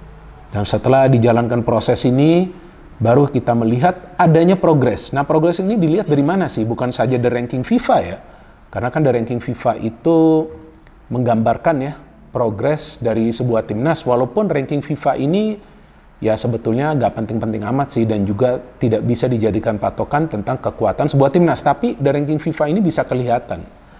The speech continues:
progresnya dari sebuah timnas, karena kan untuk bisa terus rankingnya ini naik,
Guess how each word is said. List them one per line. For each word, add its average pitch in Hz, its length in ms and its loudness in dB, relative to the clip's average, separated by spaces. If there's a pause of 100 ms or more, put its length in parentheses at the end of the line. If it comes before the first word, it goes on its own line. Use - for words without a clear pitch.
(380)
progresnya 107 480 -2
dari 107 160 0
sebuah 98 240 -2
timnas, 139 320 0
karena 131 240 -2
kan 165 160 -2
untuk 131 240 -2
bisa 127 480 0 (1120)
terus 156 400 2
rankingnya 135 480 0
ini 135 160 2
naik, 123 320 0